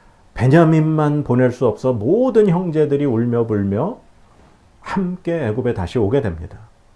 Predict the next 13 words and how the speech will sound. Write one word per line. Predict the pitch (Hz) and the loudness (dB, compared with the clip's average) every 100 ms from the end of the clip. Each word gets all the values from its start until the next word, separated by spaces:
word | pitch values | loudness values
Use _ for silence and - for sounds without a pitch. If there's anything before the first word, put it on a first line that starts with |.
| _ _ | _ _
그리고 | - 101 110 | -6 -2 2
요셉 | 107 104 110 | 4 2 2
앞에서 | 101 - 107 - 156 226 - _ _ - _ _ _ _ _ _ - | 2 0 -4 -2 -2 -2 -8 _ _ -20 _ _ _ _ _ _ -2
이 | 147 - | 0 2
베냐민을 | 117 139 147 135 135 135 170 - _ _ _ _ _ - | 2 2 2 0 0 -2 -4 -8 _ _ _ _ _ -8
다시 | - - 165 185 - | -6 0 2 2 0
보내달라고 | 127 135 120 113 110 107 113 151 180 - | -2 0 0 0 -2 -2 -4 -4 -6 -14
사정을 | - 107 104 95 | -10 -4 -4 -4
하죠. | 120 101 - _ _ _ _ _ _ _ _ _ _ - _ - - - | -6 -8 -14 _ _ _ _ _ _ _ _ _ _ -20 _ -20 -20 -12
넷째 | 101 131 131 147 135 127 120 110 | 4 4 6 6 8 6 4 2
아들이었던 | 104 113 113 107 104 - 113 110 127 | -2 -2 0 0 -2 -4 -2 -2 2
유다가 | 190 151 101 95 - - _ _ _ _ _ _ _ | 2 2 -2 -6 -10 -16 _ _ _ _ _ _ _
자신이 | - - - 180 185 220 247 | -8 -6 -2 0 2 2 0